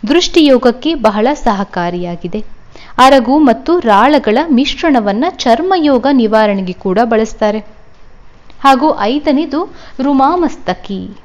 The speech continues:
ಇದು ಕೂಡ ರಾಳ ವರ್ಗಕ್ಕೆ ಸೇರಿದ್ದು ಇದರಿಂದ ಸರ್ವಪಾತ ರೋಗಗಳು ಮತ್ತು ಸನ್ನಿಪಾತ ರೋಗಗಳು ನಿವಾರಣೆಯಾಗುತ್ತೆ. ಹಾಗೂ ಆರನೇದು ಅಂಜನ.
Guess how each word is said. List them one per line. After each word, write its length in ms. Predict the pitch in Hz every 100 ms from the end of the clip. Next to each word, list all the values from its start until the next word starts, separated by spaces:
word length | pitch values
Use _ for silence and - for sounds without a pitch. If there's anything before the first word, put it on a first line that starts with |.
| - - - - - - - - - - - - - - - 285
ಇದು 220 | 302 381
ಕೂಡ 220 | 349 285 415
ರಾಳ 300 | 277 233 285
ವರ್ಗಕ್ಕೆ 520 | 254 208 208 214 247 254
ಸೇರಿದ್ದು 580 | 220 185 175 165 220 - - - -
ಇದರಿಂದ 420 | 233 240 226 208 302
ಸರ್ವಪಾತ 800 | 320 220 254 302 320 233 208 214
ರೋಗಗಳು 760 | 185 180 180 175 185 202 220 214 -
ಮತ್ತು 320 | 208 - 311
ಸನ್ನಿಪಾತ 840 | - 226 240 359 330 247 214 - 190
ರೋಗಗಳು 580 | 180 180 175 185 277
ನಿವಾರಣೆಯಾಗುತ್ತೆ. 1000 | 294 202 185 170 160 170 160 165 170 - - - - - - - - - - - -
ಹಾಗೂ 360 | - 196 190 285
ಆರನೇದು 680 | 208 202 247 247 196 190 -
ಅಂಜನ. 480 | 202 190 180 170